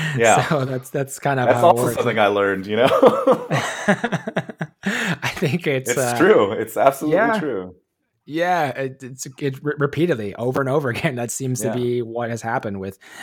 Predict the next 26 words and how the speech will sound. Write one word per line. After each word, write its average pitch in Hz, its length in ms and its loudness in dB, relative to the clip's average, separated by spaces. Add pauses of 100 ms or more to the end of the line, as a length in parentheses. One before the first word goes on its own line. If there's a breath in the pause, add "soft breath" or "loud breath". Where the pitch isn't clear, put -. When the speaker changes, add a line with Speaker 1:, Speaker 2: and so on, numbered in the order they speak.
Speaker 2:
with 113 160 -4
people. 110 360 -6
And 107 460 -8 (220)
to 160 100 -4
your 170 60 -4
point 180 180 -2
of 120 80 -4
building 131 180 -4
that 104 120 -6
network 113 320 -10
of 104 80 -12
V 107 100 -10
Cs, 127 260 -10
like, 104 100 -12
it, 107 120 -12 (280 loud breath)
it 127 100 -14
can 139 120 -4
seem 202 300 -2
like 131 160 -4
where 123 380 -4 (140)
to 123 220 -6
begin 110 840 -6
if - 220 -14
you 110 180 -6
don't 107 320 -8
have 104 480 -6